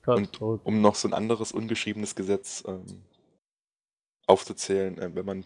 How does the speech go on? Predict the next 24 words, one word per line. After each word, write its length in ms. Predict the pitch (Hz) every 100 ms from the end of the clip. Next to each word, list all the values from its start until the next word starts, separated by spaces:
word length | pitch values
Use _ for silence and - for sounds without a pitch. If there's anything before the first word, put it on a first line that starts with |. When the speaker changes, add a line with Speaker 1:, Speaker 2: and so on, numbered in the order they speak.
| _
Speaker 2:
einen 100 | 95
P-V-P-Kampf 680 | - 113 110 151 - 110 -
macht, 220 | 87 -
einen 120 | -
einvernehmlichen 760 | - 113 127 101 92 90 90 -
P-V-P-Kampf. 800 | - 87 85 - - 87 - - _ - - - - _ _
Sprich, 420 | - - 107 - - _ _ -
du 120 | 123
drückst 360 | 113 117 - -
auf 160 | 98
ein 320 | 104 95 85
Rufsymbol 600 | - 117 - 117 107 107 104
von 180 | -
einem 80 | 101
anderen 220 | 98 98 98
Spieler, 460 | - 110 107 98
wo 60 | 98
du 120 | 95
weißt, 320 | 92 92 -
er 80 | 80
möchte 220 | 90 95
gegen 140 | - 92
dich 100 | -
kämpfen. 280 | 95 95